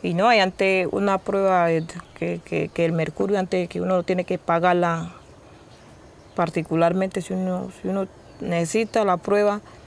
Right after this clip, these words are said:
o quiere saber si contiene el mercurio, tiene que pagar la prueba, mientras que la mayoría de los niños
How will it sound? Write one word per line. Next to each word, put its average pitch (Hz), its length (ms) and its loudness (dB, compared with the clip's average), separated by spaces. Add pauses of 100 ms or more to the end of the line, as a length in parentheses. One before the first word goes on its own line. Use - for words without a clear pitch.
(120)
o 165 100 -2
quiere 202 260 2
saber 180 280 2
si 185 140 -2
contiene 180 440 -2
el 175 40 0
mercurio, 190 640 -2 (520)
tiene 185 200 -2
que 175 160 -4
pagar 180 300 -2
la 170 180 0
prueba, 175 560 2 (120)
mientras 165 300 -6
que 165 80 -2
la 160 80 0
mayoría 165 440 0
de 185 40 4
los 165 120 0
niños 180 580 -2